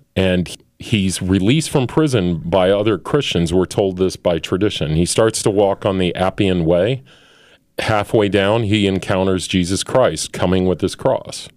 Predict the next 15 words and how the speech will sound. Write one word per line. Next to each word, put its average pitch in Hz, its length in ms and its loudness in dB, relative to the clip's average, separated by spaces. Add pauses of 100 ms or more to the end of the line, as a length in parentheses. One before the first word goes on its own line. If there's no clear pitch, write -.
(220)
When 101 480 0 (280)
Peter 120 360 0
sees 120 340 0
him, 87 180 0
he 85 160 0
says, 78 560 -2 (520)
"Domini 101 440 2
cro-, - 360 0 (380)
quo 95 220 2
vadis?" 98 580 0
"Where 101 420 0
are 117 100 0
you 98 160 0
going, 92 480 0 (160)
Jesus?" 87 480 0